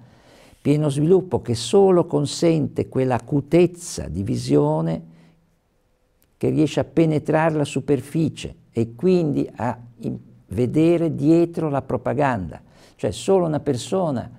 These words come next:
che ha una formazione personale profonda può vedere dietro gli inganni della propaganda.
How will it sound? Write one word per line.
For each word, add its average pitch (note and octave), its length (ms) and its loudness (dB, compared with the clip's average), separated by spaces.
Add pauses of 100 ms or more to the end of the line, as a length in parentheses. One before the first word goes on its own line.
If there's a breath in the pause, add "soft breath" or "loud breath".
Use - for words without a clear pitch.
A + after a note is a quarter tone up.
(460 soft breath)
che D3+ 140 -2
ha D3 80 0
una C3 160 -2
formazione A#2+ 880 -2 (240)
personale A#2+ 800 -6 (280)
profonda C3 800 -2 (500 soft breath)
può - 280 2
vedere G3 640 4
dietro C#3 460 2
gli D#3+ 400 -2
inganni A#2 1040 0 (1300)
della A2 360 0
propaganda. E2+ 720 -6